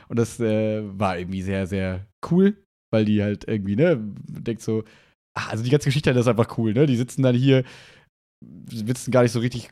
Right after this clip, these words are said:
warum vielleicht. Und dann sind sie da und ganz viele, naja, das ist natürlich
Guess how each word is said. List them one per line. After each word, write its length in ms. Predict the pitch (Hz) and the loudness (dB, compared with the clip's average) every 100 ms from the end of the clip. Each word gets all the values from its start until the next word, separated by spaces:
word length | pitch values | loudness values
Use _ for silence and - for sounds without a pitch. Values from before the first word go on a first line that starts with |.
| _ | _
warum 480 | 107 101 110 123 139 | -8 -4 -2 0 -2
vielleicht. 600 | - 120 123 123 131 123 | 0 4 6 6 4 0
Und 180 | 107 98 | -6 -2
dann 580 | 113 110 110 110 107 - - | -2 0 -2 -2 -6 -8 -14
sind 200 | - 120 | -10 -8
sie 80 | 120 | -4
da 280 | 113 113 117 | -2 2 2
und 120 | 120 | 2
ganz 180 | 120 127 | 0 -2
viele, 460 | - 120 120 117 - | -2 2 2 0 -4
naja, 180 | 95 95 | -6 -6
das 120 | 95 | -6
ist 40 | 131 | -8
natürlich 240 | - 110 | -2 -2